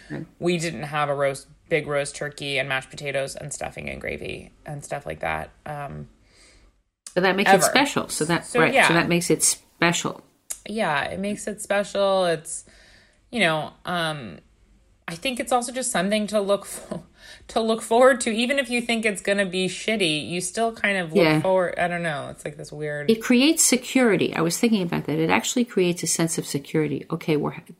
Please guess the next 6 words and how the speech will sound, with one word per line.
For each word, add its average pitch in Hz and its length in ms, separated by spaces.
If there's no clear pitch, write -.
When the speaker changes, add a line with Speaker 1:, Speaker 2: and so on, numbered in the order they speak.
Speaker 1:
Thanksgiving. 160 640
We've 156 160
had 156 200
Thanksgiving 160 540
now. 127 240
We're, 131 240